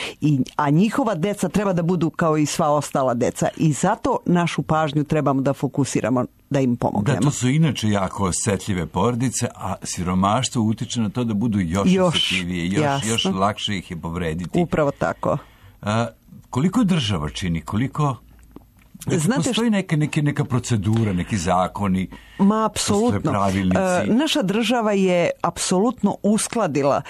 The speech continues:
Speaker 1: s-, zakonski okvir sa svim međunarodnim standardima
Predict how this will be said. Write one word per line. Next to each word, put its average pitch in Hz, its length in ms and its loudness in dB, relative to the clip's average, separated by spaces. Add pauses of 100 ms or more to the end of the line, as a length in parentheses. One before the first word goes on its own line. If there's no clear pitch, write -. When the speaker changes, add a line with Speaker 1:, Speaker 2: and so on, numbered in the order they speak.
(140)
Speaker 1:
s-, - 280 -4
zakonski 180 760 0
okvir 190 440 0 (100)
sa - 220 -2
svim 254 260 2
međunarodnim 151 720 0
standardima 160 800 0